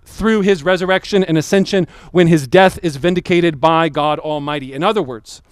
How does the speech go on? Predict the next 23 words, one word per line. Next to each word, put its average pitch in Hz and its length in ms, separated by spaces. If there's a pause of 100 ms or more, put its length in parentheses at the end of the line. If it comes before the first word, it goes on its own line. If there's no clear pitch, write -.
(480)
you 139 160
will 185 260
not 185 180
understand 156 640
Christianity, 175 680 (560)
the 156 60
message 151 380
of 135 80
Jesus, 185 520
the 151 100
good 175 220
news 185 240
of 160 80
the 135 80
gospel, 175 560
if 156 200
you 147 120
do 180 180
not 208 180
understand 135 640 (320)
that 151 220
Jesus 147 640 (260)
is 180 480